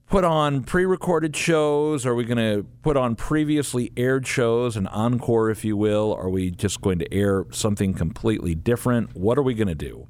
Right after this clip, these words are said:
And we decided it would be fun to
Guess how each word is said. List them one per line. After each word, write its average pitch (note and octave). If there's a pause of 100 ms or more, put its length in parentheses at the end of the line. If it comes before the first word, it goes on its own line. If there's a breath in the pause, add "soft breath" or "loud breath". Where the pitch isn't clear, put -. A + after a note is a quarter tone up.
(920)
And A#2
we C#3
decided C#3 (580 loud breath)
it C#3
would C#3+
be A#2
fun C3 (140)
to A2